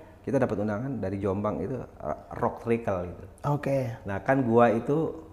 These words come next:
Speaker 1: biasa kalau Rock Trickle main tuh gua selain kru, gua nyetir juga.
Speaker 2: Hmm.
Speaker 1: Nah, dia itu sambil ngerokok itu suka, suka keluar jendela gitu, terus sambil bilang, "Kita mainnya itu, eh,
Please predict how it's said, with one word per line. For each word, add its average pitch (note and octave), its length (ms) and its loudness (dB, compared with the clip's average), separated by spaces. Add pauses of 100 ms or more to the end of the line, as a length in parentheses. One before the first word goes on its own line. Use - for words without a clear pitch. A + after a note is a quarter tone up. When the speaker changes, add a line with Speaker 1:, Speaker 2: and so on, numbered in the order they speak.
Speaker 1:
biasa G#2+ 360 2
kalau G2 220 0
Rock G2 160 -6
Trickle F#2 260 -8
main F#2 200 -6
tuh B2+ 100 -8
gua A#2 140 -6
selain F2+ 320 -2 (180)
kru, - 180 -6
gua G#2+ 160 -2
nyetir - 300 -4
juga. F2+ 220 -8 (160)
Speaker 2:
Hmm. C#3 320 0 (320)
Speaker 1:
Nah, A#2+ 160 -2
dia A#2+ 240 4
itu D#3+ 320 0 (480)
sambil A#2+ 360 4
ngerokok A#2 600 2
itu D#3+ 200 0
suka, - 300 -12 (320)
suka - 280 2
keluar C3+ 200 6
jendela A#2+ 380 8
gitu, B2+ 220 0
terus G#3 160 0
sambil C#3+ 240 4
bilang, C3 240 0 (920)
"Kita G3 280 2
mainnya D#3+ 400 2
itu, F3 200 -6
eh, A2+ 500 -6